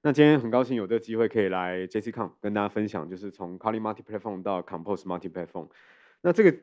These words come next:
题目虽然很长哦，不过其实主要还是在跟大家讨论，啊，你在做多平台开发的时候的一些痛点，以及我们用 Kotlin 这个技术可以怎么样协助你在做多平台开发的时候可以更轻松一些哦。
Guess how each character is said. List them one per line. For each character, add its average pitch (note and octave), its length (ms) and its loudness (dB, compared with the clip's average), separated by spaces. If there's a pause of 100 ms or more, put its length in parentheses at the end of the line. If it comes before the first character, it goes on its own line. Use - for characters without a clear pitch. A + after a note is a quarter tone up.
题 - 140 -2
目 E3 200 4
虽 E3 140 0
然 D3 80 2
很 G#2 160 -12
长 F2+ 240 -16
哦， G2+ 60 -10
不 F#2 100 -12
过 C#3 140 -2
其 C#3 100 -14
实 B2 100 -6
主 G#2+ 140 -10
要 B2 280 -2
还 G#2+ 180 -10
是 A2 80 -16
在 B2 120 0
跟 A#2 160 -6
大 A#2 80 -4
家 A#2 120 0
讨 F#2 180 -8
论， G#2 220 -4 (400)
啊， G#2 120 -10
你 G2 80 -8
在 B2+ 120 4
做 B2+ 200 0
多 C3+ 140 0
平 A#2+ 80 -4
台 G#2 140 -4
开 A2+ 160 -4
发 A2+ 160 2
的 G#2+ 40 0
时 G#2 120 -6
候 G#2 80 -2
的 G2 80 -2
一 - 20 -10
些 G#2 140 -4
痛 G#2 200 -6
点， F2+ 160 -12
以 E2+ 120 -16
及 G2 240 -12
我 G2+ 80 -10
们 F#2 120 -10
用 A#2 160 -6
Kotlin G#2+ 320 -4
这 G2 60 -10
个 G#2 80 -8
技 G#2+ 160 -14
术 G2 220 -14
可 G#2 120 -10
以 G2+ 80 -4
怎 F#2+ 140 -12
么 F2+ 60 -8
样 G#2 180 -6
协 F#2+ 220 -8
助 A#2 160 -4
你 E2 160 -10 (400)
在 A2+ 180 2
做 G#2+ 460 0
多 C#3+ 120 2
平 A#2+ 140 0
台 G2 100 2
开 G#2+ 140 2
发 G2 160 4
的 F#2 60 2
时 G#2 100 -8
候 G2 60 -2
可 G2+ 120 -6
以 F#2 60 -2
更 G2 180 -6
轻 F#2 220 -12
松 F2 180 -10
一 F2 40 -10
些 E2 160 -6
哦。 C2 100 -8